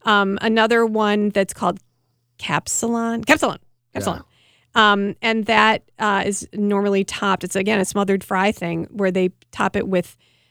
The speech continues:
Speaker 1: uh, he, he calls it Levantine meat. I s-, I have, I've heard it, of it with shawarma, um, melted Gouda cheese, dressed greens, sambal, and garlic sauce. I don't know. That actually sounds,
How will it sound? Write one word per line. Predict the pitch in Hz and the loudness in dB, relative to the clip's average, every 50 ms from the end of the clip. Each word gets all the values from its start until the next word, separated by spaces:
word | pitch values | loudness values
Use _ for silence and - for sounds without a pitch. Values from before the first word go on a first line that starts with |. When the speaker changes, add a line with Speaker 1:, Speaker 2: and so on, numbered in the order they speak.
| _ _ - | _ _ -2
Speaker 1:
uh, | 202 185 170 170 196 | 0 0 2 0 -2
he, | - - 202 - 220 214 | -4 -8 -12 -12 -10 -8
he | 220 220 202 | -6 -4 -2
calls | - 214 196 | -2 0 0
it | 202 185 - | 0 0 2
Levantine | 196 180 185 190 196 190 - 202 185 180 180 | 2 2 2 0 -2 -2 -2 0 0 0 2
meat. | 180 180 180 - _ - | 2 0 0 -2 _ -6
I | - 202 196 | -2 0 0
s-, | 202 - - - - - | 0 -2 -4 -8 -10 -8
I | - 208 196 190 | -4 -2 -2 -2
have, | 190 190 - 196 196 - _ - | -2 -2 -4 -8 -12 -18 _ -8
I've | 196 190 185 | -8 -8 -6
heard | 190 214 190 175 | -6 -6 -6 -6
it, | - - _ - | -6 -8 _ -10
of | - - 185 | -10 -8 -6
it | 185 175 - | -6 -6 -4
with | 202 180 175 | -4 -4 -4
shawarma, | - - - - 247 247 233 226 226 214 214 202 - - _ _ _ _ _ _ _ - | -4 -4 -4 -2 0 0 2 2 2 2 0 0 -4 -8 _ _ _ _ _ _ _ 2
um, | 214 196 190 185 185 196 | 2 4 4 4 2 2
melted | 196 208 226 - 240 214 185 175 | 2 2 2 0 -2 -4 -4 -2
Gouda | - 214 214 202 202 | 0 2 2 2 2
cheese, | 196 - - 226 202 196 196 190 180 - - - 185 | 0 -2 -4 -2 0 0 2 0 0 -2 -8 -12 -8
dressed | - 185 170 190 196 240 269 - - - - - | -4 -2 2 2 2 2 2 -2 -6 -10 -10 -8
greens, | - 190 185 202 220 208 185 180 175 175 175 180 - | -4 0 0 2 2 2 2 2 2 0 0 -2 -2
sambal, | - - - - 208 214 233 247 240 196 190 185 180 175 170 170 175 175 175 _ _ _ _ _ - | -4 -2 0 0 0 2 2 0 2 2 2 2 2 2 2 0 0 -2 -4 _ _ _ _ _ -6
and | - 180 180 175 | -2 -2 -2 -2
garlic | - 190 185 185 190 190 - - - - | -2 -2 -2 -2 -2 -4 -4 -6 -8 -10
sauce. | - - - - - - - - - - - - - - - _ _ _ _ _ _ _ _ _ _ _ - | -8 -8 -8 -8 -8 -10 -12 -14 -10 -8 -8 -8 -8 -10 -14 _ _ _ _ _ _ _ _ _ _ _ 0
I | 269 320 | 2 2
don't | 359 370 | 4 4
know. | 359 262 185 | 4 2 2
That | 170 202 240 269 | 2 2 2 2
actually | 294 311 320 - - 269 233 | 0 -2 -2 -4 -6 -6 -6
sounds, | 202 - - 190 190 196 196 190 - - | -4 -4 -4 -2 -2 0 -2 -2 -4 -6